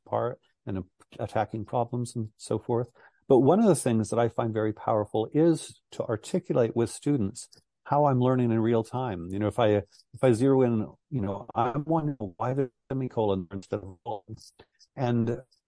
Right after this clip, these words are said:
you know, it's things like poetry. Why did the poet put a semicolon there? You know, and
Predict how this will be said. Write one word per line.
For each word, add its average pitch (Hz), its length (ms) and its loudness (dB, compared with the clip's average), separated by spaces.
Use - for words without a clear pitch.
you 143 100 2
know, 107 180 2
it's 98 160 -4
things 120 220 0
like 117 120 2
poetry. 131 400 -2
Why 90 280 -4
did 151 160 -6
the 139 80 -8
poet 120 300 0
put 139 120 0
a 135 60 0
semicolon 123 600 0
there? 110 240 -8
You 143 80 -2
know, 127 140 6
and 135 180 2